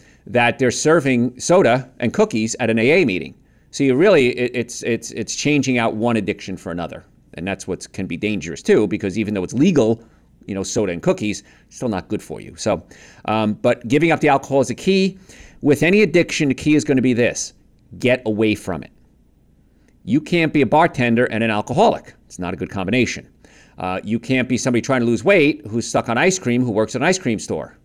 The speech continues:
It's not a good combination. If you have friends that go out drinking,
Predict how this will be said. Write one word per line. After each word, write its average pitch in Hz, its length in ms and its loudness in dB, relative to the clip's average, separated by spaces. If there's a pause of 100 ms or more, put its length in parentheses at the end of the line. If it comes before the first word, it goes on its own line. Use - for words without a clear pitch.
(160)
It's - 120 -20
not 82 160 -10
a 87 40 -14
good 98 120 -10
combination. 110 640 -2 (440)
If 113 200 0
you 131 100 2
have 143 200 0
friends 208 580 -2 (520)
that 117 180 -4
go 131 140 4
out 135 180 2
drinking, 160 520 0